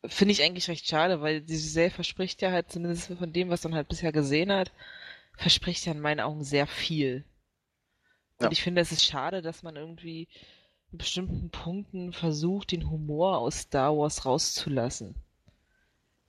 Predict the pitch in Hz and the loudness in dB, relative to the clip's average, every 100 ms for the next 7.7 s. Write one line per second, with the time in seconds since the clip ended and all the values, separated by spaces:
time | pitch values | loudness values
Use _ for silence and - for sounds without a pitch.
0 | _ 147 143 143 113 104 - _ _ _ | _ 6 8 8 6 2 -6 _ _ _
1 | _ _ _ _ _ _ _ 175 170 160 | _ _ _ _ _ _ _ 0 2 4
2 | 160 156 160 147 143 170 - 151 - 143 | 4 4 6 8 6 4 -4 -6 2 6
3 | 180 196 160 156 151 156 220 - 196 - | 6 6 6 6 4 4 0 0 -4 -2
4 | 165 - 214 - 220 196 202 180 202 220 | -4 0 -2 2 2 4 4 4 6 6
5 | 202 165 170 156 180 - - 170 165 160 | 6 4 4 4 0 -2 0 2 2 0
6 | 180 202 - 180 175 196 - - - - | 0 0 2 2 4 2 0 -8 -8 -4
7 | - - 147 160 160 175 | -4 2 6 6 10 8